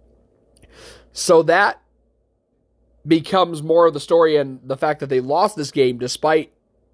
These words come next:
a twenty-one point, nine rebound performance from Kelsey Ransom, eight of seventeen from the field, one of two from three. Mal-, Milan Bolden Morris had sixteen points, four, five for fourteen from the field, four for nine from three.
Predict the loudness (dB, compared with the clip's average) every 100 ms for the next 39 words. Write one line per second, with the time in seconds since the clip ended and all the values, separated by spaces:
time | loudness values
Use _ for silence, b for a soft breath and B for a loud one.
0 | _ _ _ _ _ _ _ _ _ _
1 | _ _ -4 -4 0 0 2 2 0 0
2 | -2 0 -2 -8 _ -8 -2 -2 0 0
3 | 2 0 0 -2 0 0 -6 -6 -4 -4
4 | -2 -2 -2 -2 -4 -2 -2 0 0 -2
5 | -2 -4 -6 -4 -6 -4 -2 -2 -4 -6
6 | -6 -4 -4 -6 -8 -6 -4 -6 b b
7 | b b b -4 2 2 0 0 2 2
8 | 4 2 0 2 2 0 -2 -4 -2 -2
9 | -2 -10 -8 -6 -6 -6 -12 _ -6 -2
10 | -2 -4 -2 -2 -2 -4 -4 -4 -8 -6
11 | -6 -2 -4 0 -2 0 -4 -2 -2 -2
12 | -4 -12 -6 -6 -6